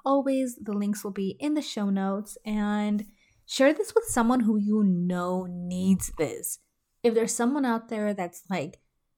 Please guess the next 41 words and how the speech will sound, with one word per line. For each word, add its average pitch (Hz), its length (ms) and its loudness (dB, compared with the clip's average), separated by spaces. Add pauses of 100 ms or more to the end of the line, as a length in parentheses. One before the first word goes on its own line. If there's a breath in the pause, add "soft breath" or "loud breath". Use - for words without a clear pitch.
(380)
so 220 320 2
grouchy 208 420 0
when 190 160 2
they 180 80 0
wake 175 300 -4
up, 165 220 -4
they 180 140 -2
literally 185 480 -4
hate 175 200 -6
their 214 120 -6
alarm, 185 400 -2
et 180 120 -8
cetera, 175 560 -4
then 220 180 2
share 240 240 0
this 311 160 -2
podcast 226 500 -6
episode 185 340 -6
with 165 160 -8
them, 165 180 -6
because 175 280 -6
I 190 60 0
really 226 340 0
want 254 220 0
you 214 100 -8
guys 208 320 -6
to 208 80 -14
start 202 500 -4 (420)
shifting 285 420 -4
the 277 80 0
relationship 202 720 -4
with, 208 100 -4
you 208 160 2
have 202 240 -6
with 226 140 0
your 269 140 0
alarm, 190 480 0 (180)
and 240 100 8
in 226 120 6
that 185 220 2
way, 269 380 0